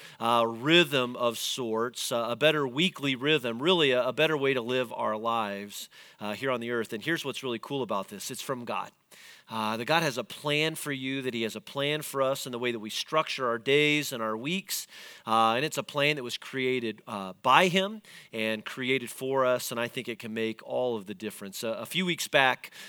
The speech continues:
uh, Steve kicked off this series talking about priorities, right? You remember that message on priorities? If you missed it, you might check it out online. Uh, but talked to,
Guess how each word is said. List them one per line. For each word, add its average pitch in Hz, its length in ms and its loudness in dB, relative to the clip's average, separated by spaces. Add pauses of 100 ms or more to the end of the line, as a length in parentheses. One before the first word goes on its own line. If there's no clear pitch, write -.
(160)
uh, 107 180 0
Steve - 560 -2
kicked - 240 0
off 143 200 2
this 127 160 -2
series 147 480 0
talking 139 260 0
about 120 220 2
priorities, 120 640 0
right? 123 220 2
You 131 40 -12
remember 131 200 -2
that 127 120 4
message 127 300 -4
on 110 140 -4
priorities? 139 720 0
If 117 100 -12
you 113 80 -6
missed 123 280 -6
it, - 20 -8
you 127 80 -10
might 117 160 -6
check 131 220 -4
it 123 80 -2
out 117 180 2
online. 113 580 0 (380)
Uh, 110 220 2
but 127 120 -4
talked 165 220 2
to, 156 100 0